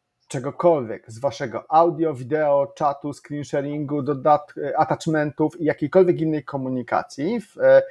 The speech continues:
tak zwanym customer contencie, nawet jakiś tam poll results, whiteboardu, do celów trenowania zoomowych albo third party A I models. I tu się trzeba skupić dosłownie na każdym słowie. Oczywiście nie będziemy teraz tego robić, natomiast, e,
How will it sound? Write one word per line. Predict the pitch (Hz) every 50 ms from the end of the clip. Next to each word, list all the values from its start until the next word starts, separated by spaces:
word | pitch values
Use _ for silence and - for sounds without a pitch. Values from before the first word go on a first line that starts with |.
| - _ _
tak | - 147 113
zwanym | 117 131 156 147 139 135
customer | - 143 123 - - 127 123 117 117
contencie, | - 120 117 113 - 107 90 104 - - 139 170 220 - - _ _ -
nawet | 151 165 170 135 147 135 - -
jakiś | 139 - - -
tam | - 135 120 120
poll | - 143 143 143 143
results, | 139 131 110 139 135 135 135 131 - -
whiteboardu, | 135 127 123 113 123 131 110 107 - - 151 190 254 - _ _ _ - - - - _ - _ _ _ - 117 107
do | 160 160 202 277 277 -
celów | _ - - 151 131 135 170 180 - _
trenowania | - - 127 139 143 139 139 135 131 117 113 143 131 123 113 110 107 101 98 - - - _ _ _ _ _ _
zoomowych | - 117 107 131 151 147 139 151 156 160 156 151 226 269 - - - -
albo | 151 139 139 143 127 127 139 127 - - - -
third | 165 170 202 247 240 - - _ -
party | 156 147 151 156 160 - - - 226 240 233 247 _ _ _ _ _ - 156 170 165 -
A | 143 135 135
I | 135
models. | 131 123 120 113 104 - - 50 - - - - - - _ _ _ _ _ _ _ _ _ _ _ _ _ _ _ _ - - - - 151
I | 147 -
tu | 208
się | 190 247 220
trzeba | - - 208 185 180 180
skupić | - - 240 220 - 190 147
dosłownie | 143 160 - - 190 185 180
na | 156 151
każdym | - - 165 151 160 147 143
słowie. | - - 151 135 113 113 117 110
Oczywiście | 143 147 - 156 - - 180
nie | 165
będziemy | 165 160 170 160 139
teraz | 135 123 -
tego | - 110 117 120
robić, | 127 117 - - 180 - -
natomiast, | 131 113 - 139 135 135 139 135 135 - - 151
e, | 139 139